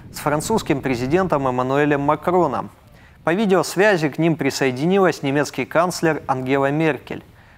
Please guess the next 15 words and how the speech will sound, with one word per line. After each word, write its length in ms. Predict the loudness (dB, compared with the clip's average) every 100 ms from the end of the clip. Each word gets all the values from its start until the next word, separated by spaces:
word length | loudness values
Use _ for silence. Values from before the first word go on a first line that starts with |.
| -4
По 100 | -2
итогам 360 | 2 2 2 -2
встречи 480 | -2 0 0 0 -2
главы 420 | 2 4 4 0
Франции 500 | 2 2 0 -4 -4
и 20 |
Германии 600 | 0 0 2 2 2 0
заявили 600 | 2 2 2 2 0 0
о 80 | 0
необходимости 840 | 0 -2 -2 -2 0 0 0 -4 -2
обоим 480 | 0 2 2 2 0
сторонам 560 | -2 0 0 2 0 0
выполнять 560 | 0 0 0 0 0
Минские 420 | -2 -4 -4 -6
соглашения 840 | -6 -4 -2 -2 0 0 2 -2